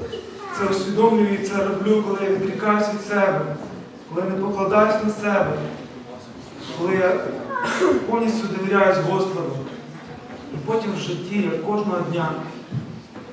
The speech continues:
от, е, як апостол Павло каже, я кожного дня розпинаю себе, своє «я» за своїми словами.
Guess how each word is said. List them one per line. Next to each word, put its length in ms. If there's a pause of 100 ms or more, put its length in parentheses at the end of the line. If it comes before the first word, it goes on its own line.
(180)
от, 380
е, 140 (1600)
як 160 (120)
апостол 280
Павло 280
каже, 280 (100)
я 220
кожного 340 (100)
дня 180 (460)
розпинаю 580 (800)
себе, 340
своє 420
«я» 200 (2500)
за 60
своїми 360
словами. 460